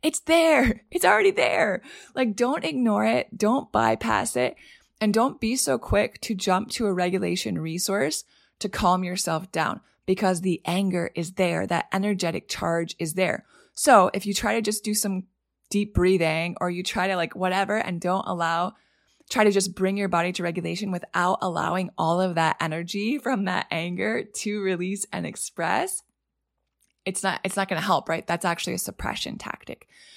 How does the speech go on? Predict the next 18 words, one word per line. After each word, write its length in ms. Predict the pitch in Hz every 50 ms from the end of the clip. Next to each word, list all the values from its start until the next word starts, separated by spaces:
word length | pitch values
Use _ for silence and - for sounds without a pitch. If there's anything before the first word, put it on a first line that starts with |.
| - - -
So 160 | - - 196
what 180 | 175 185 196 -
you 80 | 202
wanna 220 | 180 185 208 254 220
do 180 | 196 202 196
is 140 | 190 185 -
you 80 | 175 165
wanna 240 | 175 180 190 - 240
have 360 | - - 196 165 170 - - _ _ _ _ _ _ _ _ _ _ -
exercises, 880 | 170 180 180 - - 202 170 - - - 202 202 - 196 185 180 180 -
tools 680 | - - - 208 190 - 71 78 104 - - - - _ _ _ _ _ _ _ _ _ _
to 120 | - - 185
release 440 | 185 185 180 170 190 208 233 247 - - -
the 180 | 180 175 170 -
anger 560 | 180 175 170 170 170 160 160 170 233 247 - _ _ _
that 260 | - 175 165 175 -
you're 240 | - 202 202 196 196
experiencing 1160 | - 190 180 - - - - - 170 160 151 151 151 156 156 - - - 214 220 226 269 311